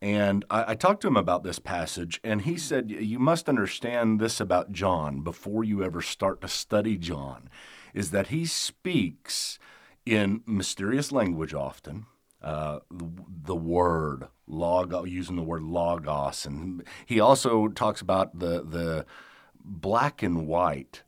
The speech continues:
that John sees things in, where, you know, it's, it's light or darkness,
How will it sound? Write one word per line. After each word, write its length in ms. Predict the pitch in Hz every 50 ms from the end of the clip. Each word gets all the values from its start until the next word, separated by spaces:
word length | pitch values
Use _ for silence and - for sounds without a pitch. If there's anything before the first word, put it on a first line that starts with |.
| _ _
that 240 | 76 82 85 76 85
John 440 | 78 87 87 87 87 87 87 87 82
sees 680 | - - - - - - 107 98 87 82 78 - -
things 440 | - - 78 76 78 76 71 71 80
in, 380 | 78 71 65 60 57 55 57 - - - - - - - _
where, 500 | 80 90 90 87 90 90 90 87 87 - - _
you 140 | 101 98 92
know, 220 | 90 87 85 87
it's, 180 | 87 87 - -
it's 200 | - 98 - - 95
light 360 | 95 92 98 110 113 - -
or 140 | - 92 92
darkness, 760 | 87 90 90 87 90 - 80 76 69 - - - - - -